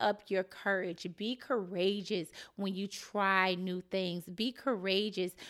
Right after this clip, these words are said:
when you walk into the room with investors. Just have courage, because if you're timid and you're scared and you're afraid,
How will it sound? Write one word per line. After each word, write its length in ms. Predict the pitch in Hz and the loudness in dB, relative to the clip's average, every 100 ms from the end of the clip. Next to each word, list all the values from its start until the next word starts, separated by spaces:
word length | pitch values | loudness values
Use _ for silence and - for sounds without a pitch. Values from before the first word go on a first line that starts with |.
| - | -8
when 340 | 202 196 202 175 | -2 0 0 0
you 380 | 202 190 175 - _ _ _ _ - - | 0 0 -2 -8 _ _ _ _ -14 -6
walk 380 | 220 196 202 - | 0 4 4 2
into 220 | 202 208 | -2 -2
the 120 | 185 | -2
room 280 | 180 185 185 | 0 0 0
with 160 | 180 185 | -2 -2
investors. 640 | 185 180 180 - - - - - - | -2 0 -2 -4 -8 -10 -12 -18 -8
Just 200 | - 220 | 0 0
have 560 | 185 190 220 262 277 - | 0 0 2 4 2 -2
courage, 640 | - 202 202 175 98 - - | 0 4 6 4 0 -6 -6
because 540 | 190 196 185 185 185 - - - - - _ _ _ _ - | 0 2 4 2 -2 -6 -20 -20 -20 -20 _ _ _ _ 0
if 160 | 208 190 | 0 4
you're 180 | 254 330 | 4 2
timid 640 | - 226 220 240 247 226 | 0 0 4 4 4 2
and 120 | 175 185 | 0 2
you're 200 | 226 240 | 2 0
scared 720 | - - 190 190 220 214 208 | -4 -8 -4 0 2 2 0
and 180 | 190 | 0
you're 160 | 202 - | 0 0
afraid, 800 | 196 - - 185 190 220 226 | -2 -6 -2 2 4 4 2